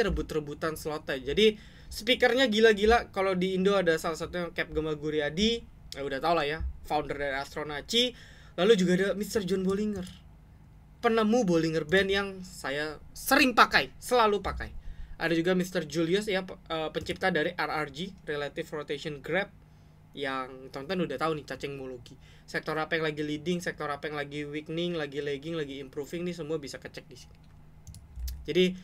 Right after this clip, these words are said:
beliau-beliau akan hadir di Jakarta dan bisa foto bareng, ngobrol bareng, diskusi bareng, dan dapat info.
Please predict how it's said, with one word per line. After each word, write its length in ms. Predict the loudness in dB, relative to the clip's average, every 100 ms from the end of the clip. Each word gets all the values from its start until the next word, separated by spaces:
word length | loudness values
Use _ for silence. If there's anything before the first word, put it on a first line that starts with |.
| -14 -4
beliau-beliau 460 | 2 4 4 2
akan 160 | 2 -2
hadir 240 | -2 -2
di 80 | -2
Jakarta 480 | -2 -2 -2 2 2
dan 320 | 0 -4 -10 -12 -8
bisa 240 | -4 -4
foto 240 | -4 -2
bareng, 320 | 0 0 0 2
ngobrol 400 | 2 4 2 2
bareng, 240 | 0 -2
diskusi 400 | -4 -8 -8 -6
bareng, 240 | -4 -4
dan 160 | -4 -4
dapat 320 | -6 -12 -14
info. 240 | -16 -20